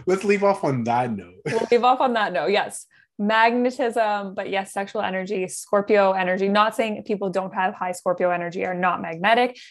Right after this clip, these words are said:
Speaker 2: It just
Speaker 1: No.
Speaker 2: means when we're tapping, 'cause we all have Scorpio energy in our charts. When we tap into our sexuality, we magnetize. So I friggin' love this. And that we're leaving it off on a little bit of astrology.
Speaker 1: <laughs>
Speaker 2: Ugh.
Speaker 1: Perfect. <laughs>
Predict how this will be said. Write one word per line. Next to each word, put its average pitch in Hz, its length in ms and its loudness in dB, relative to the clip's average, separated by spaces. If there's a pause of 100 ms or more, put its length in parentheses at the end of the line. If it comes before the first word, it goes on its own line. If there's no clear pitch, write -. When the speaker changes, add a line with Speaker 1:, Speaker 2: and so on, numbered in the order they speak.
Speaker 2:
It 196 80 -6
just 202 160 -6
Speaker 1:
No. 190 60 -2
Speaker 2:
means 180 120 -4
when 185 120 -2
we're 185 80 0
tapping, 190 340 0
'cause - 180 -14
we - 160 -14
all 185 300 6
have 185 340 0
Scorpio 196 420 -4
energy 175 340 -6
in 170 100 -10
our 175 160 -6
charts. 285 560 2 (320)
When 208 160 2
we 202 100 2
tap 190 260 0
into 190 240 -2
our 180 100 -6
sexuality, 180 760 -2
we 196 440 -2
magnetize. - 1080 -4 (260)
So - 460 2
I 185 140 0
friggin' 180 320 -4
love - 220 -4
this. - 320 -4
And 202 220 2
that 196 100 -2
we're 202 80 4
leaving 240 300 6
it 233 60 2
off 226 220 2
on 214 60 -4
a 202 80 -4
little 381 280 -4
bit 359 120 -2
of 359 100 -6
astrology. 269 760 -4
Speaker 1:
<laughs> - 840 -4
Speaker 2:
Ugh. 262 440 6
Speaker 1:
Perfect. 151 560 -2
<laughs> - 40 -8